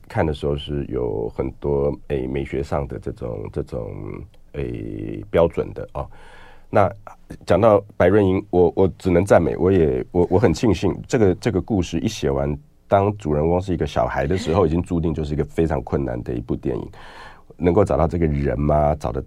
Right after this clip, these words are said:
到吗？做得够好吗？是我一直很大的压力。那白润英太特别，太特别，太特别。她，她，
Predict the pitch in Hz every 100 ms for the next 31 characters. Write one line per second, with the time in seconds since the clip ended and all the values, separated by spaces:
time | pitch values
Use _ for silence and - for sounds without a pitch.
0 | - 85 71 67 67 67 - 90 76 -
1 | 101 76 - 60 62 65 76 73 64 73
2 | 65 55 - 64 62 58 60 62 - _
3 | _ - - 101 82 - - - 92 113
4 | 113 117 143 101 110 - 67 - 95 -
5 | - 60 - 62 - - - - - 113
6 | 107 -